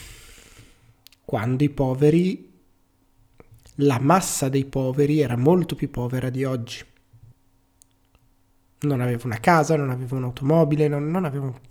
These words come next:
niente, ma niente, niente. E comunque anche allora in qualche modo andava divisa una piccola borghesia, coloro che vivono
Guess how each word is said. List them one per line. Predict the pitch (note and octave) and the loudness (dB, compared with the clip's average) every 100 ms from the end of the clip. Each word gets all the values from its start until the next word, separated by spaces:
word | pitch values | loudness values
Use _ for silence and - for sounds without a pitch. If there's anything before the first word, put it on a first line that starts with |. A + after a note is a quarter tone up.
| - - - - | -20 -20 -20 -4
niente, | D3+ B2 G#2+ - - - _ - - _ | -2 -2 -6 -12 -20 -20 _ -20 -20 _
ma | A#2+ | 0
niente, | B2+ D3 C#3 | 4 4 2
niente. | C3 B2 A2 A2 - _ _ _ _ _ _ _ _ _ | 0 -2 -6 -10 -18 _ _ _ _ _ _ _ _ _
E | G#3+ | 2
comunque | - C4 A3 - | 4 4 4 4
anche | E3+ F#3 C4+ | 0 0 0
allora | C#4+ A3 A3 | 2 4 4
in | E3 | 2
qualche | D#3 F#3+ F#3+ B3 | -2 -4 -4 -4
modo | F#3+ F#3+ | -2 0
andava | D#3 E3 F3+ | 0 0 0
divisa | E3 E3+ G3+ D#3 D3+ | 0 0 0 2 2
una | C#3+ | 0
piccola | - - C4+ - - D3 | 4 4 4 0 0 2
borghesia, | C#3 C#3+ C3+ C#3 B2 B2+ B2+ D#3+ F#3 - _ _ - - _ _ _ _ - - _ _ _ _ _ | 2 -2 0 -2 -2 -4 -2 -4 -6 -14 _ _ -20 -20 _ _ _ _ -20 -20 _ _ _ _ _
coloro | - D#3+ F3 E3+ | 0 4 4 2
che | - D#3 | 2 0
vivono | C#3 F3+ G3 F3 F#3+ F3+ F#3 F#3+ - | 2 2 2 2 2 4 0 -2 -12